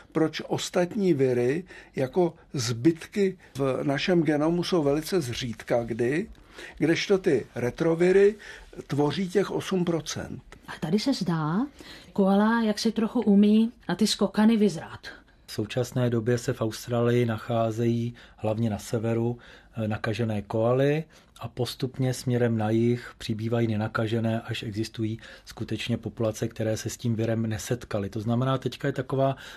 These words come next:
Speaker 3: malá laboratoř evoluce, kterou můžeme využít pro zkoumání toho,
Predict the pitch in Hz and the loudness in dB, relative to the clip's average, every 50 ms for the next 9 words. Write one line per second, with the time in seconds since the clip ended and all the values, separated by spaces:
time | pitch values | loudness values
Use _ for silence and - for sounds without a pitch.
0 | - - - 110 110 117 123 127 131 127 117 113 123 120 113 - 127 120 - - | -18 -8 -2 0 2 4 4 4 4 2 2 2 2 0 2 0 -2 -2 -2 -2
1 | - 127 117 120 123 123 123 - - 135 131 - - 127 127 131 135 135 131 - | -4 -2 0 0 0 0 -2 -2 -4 -4 -4 -2 -2 0 2 2 2 0 -2 -10
2 | - - - - 117 117 123 117 131 135 139 135 120 113 117 117 117 127 135 131 | -20 -20 -12 -4 0 0 2 2 2 2 2 2 4 4 2 2 2 0 -2 -4
3 | - 131 131 - - - 123 120 120 123 127 131 135 135 127 120 - 117 101 113 | -2 -4 -4 -4 -4 -2 -2 0 2 2 0 2 0 0 -2 0 -2 -2 0 2
4 | 123 127 135 | 2 0 0